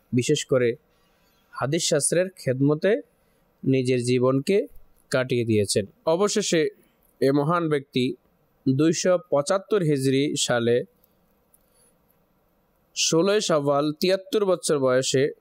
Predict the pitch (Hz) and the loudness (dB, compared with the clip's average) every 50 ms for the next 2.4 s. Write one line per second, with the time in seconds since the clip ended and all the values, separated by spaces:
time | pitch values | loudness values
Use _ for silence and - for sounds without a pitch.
0 | _ - 127 127 131 139 139 135 - - - 160 156 160 170 190 208 - - - | _ -8 -8 -4 -2 -2 -2 -2 -2 -2 -2 0 0 0 0 -2 -2 -4 -6 -16
1 | _ _ - 123 131 127 127 127 131 143 147 160 143 131 120 107 101 - 98 - | _ _ -4 -2 -2 0 0 0 0 0 0 0 -2 -2 -4 -4 -6 -8 -8 -6
2 | - 101 98 - _ - 101 95 | -6 -6 -6 -8 _ -10 -10 -10